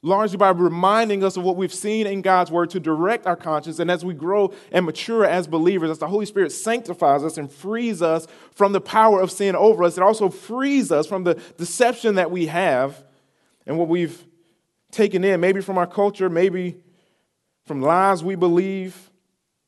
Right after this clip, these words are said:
The Holy Spirit corrects us as we yield to him, as we put our eyes on his word, which he inspired. He helps us to navigate through these gray or complicated areas. Here's what I wanna do with the rest of our time. We're gonna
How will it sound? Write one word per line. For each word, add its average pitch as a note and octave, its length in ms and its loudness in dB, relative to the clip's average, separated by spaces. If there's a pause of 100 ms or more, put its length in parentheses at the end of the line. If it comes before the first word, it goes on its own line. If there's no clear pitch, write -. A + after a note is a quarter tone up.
(600)
The A2+ 120 -14
Holy D#3 180 -6
Spirit E3 320 -2
corrects F3 480 -4
us A2 180 -6
as A#2+ 160 -10
we B2+ 120 -8
yield C3 560 -8 (500)
to C3+ 100 -12
him, C3+ 320 -8
as A#2 120 -10
we C3+ 40 -10
put D3+ 160 -8
our C#3+ 60 -2
eyes C#3 360 -2
on C#3 100 -10
his C#3 140 -12
word, D3 280 -4
which B2+ 200 -8
he C#3+ 340 -12 (420)
inspired. C3+ 640 0
He C3+ 140 -2
helps C#3+ 300 -4
us C#3+ 100 -8
to C#3 100 -8
navigate D3 580 -2
through D3 260 -4
these C3 380 -8 (720)
gray D3 340 2
or B2 60 2
complicated C3+ 760 -8 (560)
areas. D3 320 -4
Here's E3 140 -10
what E3 80 -4
I D#3 40 -4
wanna D3+ 160 -6
do D3 100 -4
with C#3+ 120 -10
the C#3+ 60 -12
rest C#3+ 220 -6
of B2+ 80 -10
our B2+ 100 -2
time. C3 300 -8
We're C3 60 -14
gonna C3+ 240 -8